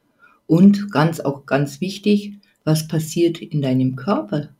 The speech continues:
gerade auch? Erstarrst du? Erfrierst du, so wie du damals in der Situation,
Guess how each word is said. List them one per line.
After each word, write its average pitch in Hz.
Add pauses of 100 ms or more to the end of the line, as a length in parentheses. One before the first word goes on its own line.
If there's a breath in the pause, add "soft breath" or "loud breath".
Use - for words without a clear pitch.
(100)
gerade 127
auch? 117 (400 soft breath)
Erstarrst 123
du? 175 (480)
Erfrierst 147
du, 175 (360)
so 147
wie 156
du 143
damals 143
in 143
der 135
Situation, 147